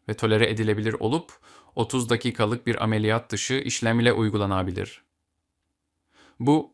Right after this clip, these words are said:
akademik bir tıp merkezinde yapılan işlemlerden çok farklıdır ve genel anestezi veya yüksek teknoloji ekipmanı gerektirmez.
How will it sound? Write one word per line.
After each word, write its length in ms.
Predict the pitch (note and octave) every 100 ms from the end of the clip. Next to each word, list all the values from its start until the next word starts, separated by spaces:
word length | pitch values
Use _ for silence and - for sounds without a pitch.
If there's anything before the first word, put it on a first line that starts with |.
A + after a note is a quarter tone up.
| -
akademik 460 | A2 A2 A2 B2+
bir 80 | A#2+
tıp 180 | G#2 -
merkezinde 520 | A2+ G#2+ G#2+ A2 A2+
yapılan 340 | A#2 G#2+ A2+ A2+
işlemlerden 600 | - A#2 A2 A2 A2+ A2
çok 220 | C#3+ C3+
farklıdır 640 | - G2+ - G2 F#2 - _ _ _ _ _ _ _
ve 60 | A2+
genel 300 | A2+ A#2+ B2+
anestezi 680 | A2+ G#2+ - G#2+ B2+ D#3 - A2+
veya 180 | G#2+
yüksek 360 | G#2+ G#2 - C#3
teknoloji 440 | D#3+ C3+ A#2 A2+
ekipmanı 520 | A2+ - - A#2+ C3 D3+
gerektirmez. 840 | A#2+ G#2 G2+ G#2 F#2+ F2+ -